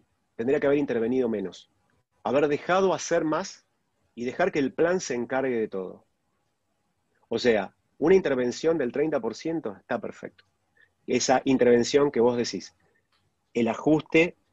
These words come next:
ponele un poquito más, sacale, hoy no estás para hacerlo. Muchas veces, decirle a un atleta que le saque peso a la barra, lo tira al piso durante dos semanas y lo deprimís.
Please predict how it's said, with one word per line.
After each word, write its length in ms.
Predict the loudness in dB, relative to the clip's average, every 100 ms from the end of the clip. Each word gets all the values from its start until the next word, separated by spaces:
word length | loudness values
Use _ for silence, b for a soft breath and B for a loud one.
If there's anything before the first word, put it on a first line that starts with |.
| _ _
ponele 320 | 2 4 4 4
un 60 |
poquito 280 | 2 2 2
más, 400 | 2 0 -4 -12 _ _ _ _
sacale, 580 | -8 -4 0 2 2 0
hoy 140 | -4 -8
no 60 |
estás 180 | -8 -12
para 160 | -12 -14
hacerlo. 540 | -10 -8 -6 -6 -10 _ _ _ _ _
Muchas 260 | -8 -6 -4
veces, 460 | -4 -4 -8 -8
decirle 400 | -14 -6 -4 0
a 40 | 0
un 60 |
atleta 380 | -2 -2 -4 -6
que 100 | -8
le 100 | -6
saque 280 | -4 -4 -2
peso 300 | -2 -4 0
a 20 |
la 100 | 2
barra, 440 | 2 2 0 -6 -10 _ _ _ _ _ _
lo 180 | -2 -2
tira 200 | 2 2
al 120 | 2
piso 300 | -2 -8 0
durante 300 | 2 4 2
dos 180 | 0 0
semanas 460 | -2 -2 0 -2 -4
y 20 |
lo 80 | -4
deprimís. 580 | -4 -2 -2 -4 -10